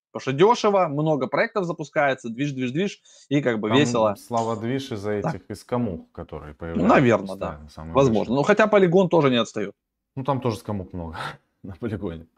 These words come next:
Speaker 2: Так, а можете показать, как создать ликвидность на новый битдаун? На прошлом эфире мы показывали на основном канале. Пойди посмотри прямо сейчас. Там прям показывали наглядно, как это делается.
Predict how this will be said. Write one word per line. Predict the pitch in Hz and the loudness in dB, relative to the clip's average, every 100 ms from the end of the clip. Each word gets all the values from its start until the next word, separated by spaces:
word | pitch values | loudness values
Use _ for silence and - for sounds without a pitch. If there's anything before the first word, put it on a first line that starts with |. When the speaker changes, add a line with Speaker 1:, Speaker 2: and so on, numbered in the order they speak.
| - _ _ - | -20 _ _ -6
Speaker 2:
Так, | 98 95 | -6 -4
а | |
можете | 104 135 127 113 | -6 -6 -8 -10
показать, | 110 117 113 120 - | -8 -6 -4 -4 0
как | 113 107 | 0 0
создать | 104 110 98 107 104 - | -6 -10 -6 -4 -6 -10
ликвидность | 98 92 98 95 95 - - | -14 -12 -12 -12 -14 -16 -18
на | 87 87 87 85 | -14 -12 -12 -10
новый | 87 90 87 | -10 -8 -8
битдаун? | 78 85 82 95 82 82 | -8 -12 -10 -8 -8 -10
На | 92 | -14
прошлом | - 113 - 101 98 | -12 -12 -12 -14 -12
эфире | - 101 85 | -8 -8 -8
мы | 82 | -12
показывали | 85 90 113 107 98 85 | -14 -10 -10 -8 -10 -12
на | 85 85 | -12 -16
основном | - 87 90 85 | -16 -14 -14 -14
канале. | 82 95 107 104 - _ _ _ _ | -12 -10 -8 -10 -14 _ _ _ _
Пойди | 87 90 98 | -10 -8 -8
посмотри | - 90 92 87 101 | -10 -12 -12 -12 -12
прямо | 90 92 92 87 | -10 -10 -10 -12
сейчас. | 95 87 - 85 78 _ _ _ _ _ - | -12 -12 -10 -12 -12 _ _ _ _ _ -12
Там | 90 85 | -10 -10
прям | - 95 87 | -10 -10 -10
показывали | - 104 90 85 82 | -6 -4 -4 -6 -10
наглядно, | 82 82 107 101 90 | -12 -8 -6 -6 -10
как | 85 - | -16 -16
это | 87 | -12
делается. | 90 87 101 80 80 78 _ | -12 -8 -8 -8 -14 -20 _